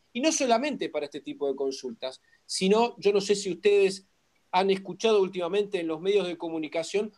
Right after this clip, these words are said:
los casos en los que a un médico lo han discriminado por vivir en el edificio o por atender en el edificio.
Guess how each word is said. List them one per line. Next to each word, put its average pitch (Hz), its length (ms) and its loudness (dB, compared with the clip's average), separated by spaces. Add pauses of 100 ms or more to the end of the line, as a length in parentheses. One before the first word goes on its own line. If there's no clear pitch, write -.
(100)
los 170 160 -2
casos 247 320 0
en 190 100 2
los 180 140 -4
que - 100 -4
a 180 80 4
un 196 140 2
médico 226 340 -2
lo 180 140 2
han 220 100 0
discriminado 190 840 0 (500)
por 330 220 4
vivir 277 320 0
en 247 120 -2
el 208 120 0
edificio 269 520 -6
o 196 200 -2
por 214 180 2
atender 226 580 2
en 165 120 -2
el 143 100 -8
edificio. 127 640 -14